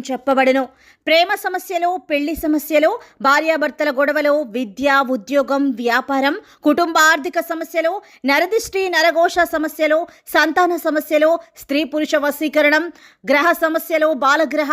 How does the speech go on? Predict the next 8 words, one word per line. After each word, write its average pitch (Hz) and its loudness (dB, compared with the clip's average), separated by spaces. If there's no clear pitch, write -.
పీడకలలో 294 -4
ఎటువంటి 302 0
సమస్యలకైనా 294 0
వంద 359 0
శాతం 370 -2
పరిష్కారం 311 -4
చేయబడును. 277 2
అన్ని 262 2